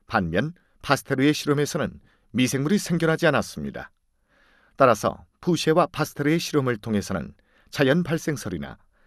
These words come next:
생물 속생설을 명백히 파헤칠 수 없었습니다. 하지만 그럼에도 불구하고 당시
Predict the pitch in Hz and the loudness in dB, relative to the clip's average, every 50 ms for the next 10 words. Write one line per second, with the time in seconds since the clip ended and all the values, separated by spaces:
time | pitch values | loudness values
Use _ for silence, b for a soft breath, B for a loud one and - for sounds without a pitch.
0 | _ _ - - 151 160 156 160 190 175 - 180 - - - 135 110 98 - 95 | _ _ -10 -4 -2 0 2 2 0 0 -2 -6 -6 -2 -2 -4 -4 -4 -4 -2
1 | 107 131 - _ _ _ _ _ - 110 110 101 90 87 92 90 - 156 175 175 | -2 -2 -2 _ _ _ _ _ 0 2 2 2 2 0 -2 0 0 -2 -2 -2
2 | - - 185 156 156 - - 160 143 - - 175 160 151 - - 127 - - 104 | 0 0 0 0 0 0 -2 -2 -2 2 2 2 2 2 0 -4 -6 -4 -4 -8
3 | 78 78 - - - - _ _ _ _ _ _ _ _ _ _ _ _ _ _ | -8 -6 -8 -10 -12 -14 _ _ _ _ _ _ _ _ _ _ _ _ _ _
4 | _ - 143 139 - 92 76 65 - - - _ _ _ - - 135 127 120 117 | _ 4 4 4 4 2 -6 -6 -8 -16 -20 _ _ _ -2 2 6 8 8 8
5 | 117 110 160 - - 147 147 143 151 151 135 107 - 64 60 - _ _ _ _ | 8 6 6 4 6 2 2 4 4 2 2 2 -2 -10 -12 -12 _ _ _ _
6 | _ _ _ _ _ - - 151 147 - - 208 | _ _ _ _ _ 2 2 2 4 4 0 -2